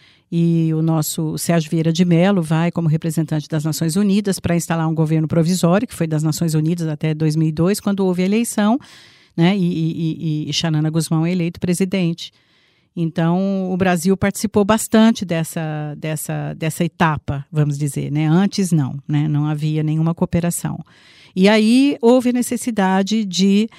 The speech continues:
voltar-se a ensinar a língua portuguesa que havia sido proibida, porque a juventude não falava mais português. Quem falava português eram só os velhos,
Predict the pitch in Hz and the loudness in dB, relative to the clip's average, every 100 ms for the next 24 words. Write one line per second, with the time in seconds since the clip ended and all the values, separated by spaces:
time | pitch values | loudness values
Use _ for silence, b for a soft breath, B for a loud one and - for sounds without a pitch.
0 | B B B 196 151 233 302 - 233 233 | B B B -8 4 6 6 4 0 2
1 | 247 - 208 208 - 190 180 185 190 185 | -2 -4 -2 -2 0 2 4 2 0 0
2 | 185 196 - 202 185 180 185 196 180 180 | 0 -2 -2 0 0 0 -2 -2 0 0
3 | 180 185 175 185 202 190 185 160 160 - | 0 -2 -2 2 2 4 2 2 -2 0
4 | 180 170 175 175 208 196 208 208 247 233 | 2 2 2 2 0 0 -2 0 2 2
5 | 226 180 165 156 156 - 147 143 - 175 | 2 2 0 -4 -8 -8 -8 -8 -4 -4
6 | 165 170 170 170 180 - 175 180 196 220 | -2 -2 -2 -2 -4 -4 -2 -2 0 -2
7 | 240 - 226 233 240 240 156 147 - | -2 -2 -2 -2 -2 -2 -4 -8 -16